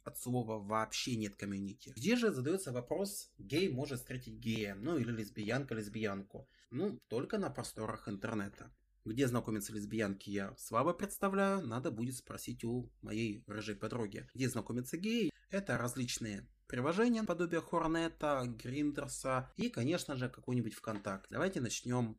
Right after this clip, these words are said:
с Хорнета. С Хорнетом у меня сложные взаимоотношения. Впервые я зарегистрировался там несколько лет назад, и дольше, чем на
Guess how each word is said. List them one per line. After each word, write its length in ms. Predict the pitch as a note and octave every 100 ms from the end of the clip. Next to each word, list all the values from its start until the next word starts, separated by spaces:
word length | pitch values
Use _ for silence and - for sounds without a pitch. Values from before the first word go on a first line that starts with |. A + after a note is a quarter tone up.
| _
с 80 | -
Хорнета. 540 | B2 A2+ G#2+ - -
С 80 | -
Хорнетом 440 | C#3+ F3+ B3 A3
у 20 | F#3
меня 160 | F#3+
сложные 460 | F#3+ D3 D3 C3+ C#3+
взаимоотношения. 840 | C3 C3 B2+ C3+ - G#2+ G#2 G2+ -
Впервые 300 | C3+ G3+ B3
я 60 |
зарегистрировался 920 | C3+ B2 A2 A#2+ E3 G3 F3 B2+ - A2
там 340 | - C3 A2+
несколько 420 | G#2+ A#2+ A2 -
лет 200 | G#2+ A2
назад, 420 | A2 G#2+ A2 F#2+ -
и 240 | - A2 A2
дольше, 380 | A#2+ C3 B2
чем 420 | A#2+ - B2 A2+ G2+
на 380 | A2 G#2 G2